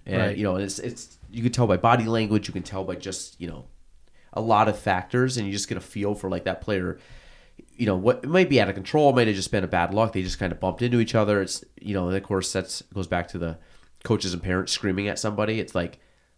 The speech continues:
Speaker 1: listen, like,
Speaker 2: Mm-hmm.
Speaker 1: you know, they go different ways, but I said everybody's, a lot of people have the emotional blinders on of whatever team they're rooting for, and I said a lot of it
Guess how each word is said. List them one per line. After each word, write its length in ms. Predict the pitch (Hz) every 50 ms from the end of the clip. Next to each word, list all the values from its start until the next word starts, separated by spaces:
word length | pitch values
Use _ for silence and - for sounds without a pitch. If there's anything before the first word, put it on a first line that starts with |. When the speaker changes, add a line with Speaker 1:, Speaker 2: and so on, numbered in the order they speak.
| _ -
Speaker 1:
listen, 300 | 87 - - - 82 - -
like, 180 | - 101 - -
Speaker 2:
Mm-hmm. 300 | 117 113 113 120 127 123 127
Speaker 1:
you 60 | 92
know, 100 | 87 73 - -
they 140 | - - 113
go 200 | - 127 127 123 -
different 360 | - 117 127 127 139 127 120
ways, 220 | 113 107 107 101
but 80 | - 107
I 40 | 98
said 160 | - 107 95
everybody's, 280 | 101 104 98 110 101 -
a 60 | -
lot 100 | 101 95
of 60 | 98
people 160 | 110 113 107
have 120 | 98 98 95
the 80 | 101 98
emotional 380 | 95 98 98 95 - - 101
blinders 440 | 87 - 92 90 92 90 87 85 85
on 240 | 90 85 85 90 92
of 180 | 87 82 - -
whatever 300 | 101 92 90 85 92 87
team 240 | - 104 98 95
they're 80 | 95 95
rooting 320 | 90 95 101 101 95 92
for, 260 | - - 92 87 87 90
and 80 | 92
I 40 | 92
said 180 | 90 - 87 85
a 20 |
lot 140 | 87 90 - 117
of 100 | 120
it 20 | 117